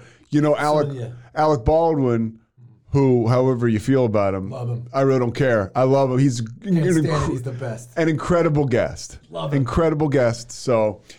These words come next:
Speaker 1: he's the one guy that's recurring on Howard that I like. But I, you know, I wanted to have you back and just kinda go through your story once again. But I think it's important also to ask you, February fourth of last year
Speaker 2: Uh-huh.
Speaker 1: till now,
Speaker 2: Yeah.
Speaker 1: what has y-, your last year been like?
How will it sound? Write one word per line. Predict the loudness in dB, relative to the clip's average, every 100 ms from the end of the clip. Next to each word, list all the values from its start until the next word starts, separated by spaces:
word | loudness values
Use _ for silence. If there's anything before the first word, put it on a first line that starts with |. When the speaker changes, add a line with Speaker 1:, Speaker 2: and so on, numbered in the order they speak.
| _
Speaker 1:
he's | -2 0
the | 2
one | 2 2
guy | 2
that's | 0 0
recurring | -6 -2 0 2
on | 0 0
Howard | 0 0 0
that | 0
I | 2
like. | 0 -2 -2
But | -4 -4 _ -20 _
I, | -2 0
you | 2 2
know, | 0 -4 -4
I | 0
wanted | 0 0
to | -2
have | 0
you | 0
back | 2 0 0
and | -4
just | -6 -6
kinda | -4 -4
go | -2 0 0
through | 0 -2 0 2 -2 -8 -20 _ -2
your | 0
story | 0 0 2 2 2
once | 0 0 -2
again. | 0 0 -2 -8 _ _ _
But | -2
I | 0
think | 0 0
it's | 0 0
important | 2 2 2 2
also | 0 0 2
to | 2
ask | 2 -2 -2
you, | -2 -2 -6
February | 0 2 4 4 4 2
fourth | 0 0 2 2
of | 2 2
last | 2 2 -2 -2
year | 0 0 -2
Speaker 2:
Uh-huh. | -8 -2
Speaker 1:
till | 0 2 2
now, | 0 0 -2 -4 -8
Speaker 2:
Yeah. | -12 -14 -14 -2
Speaker 1:
what | 2 2
has | 0 -2 -4
y-, |
your | 0 2 4
last | 2 2 0 -2
year | 0 0 -2
been | -4 -4
like? | -8 -14 -20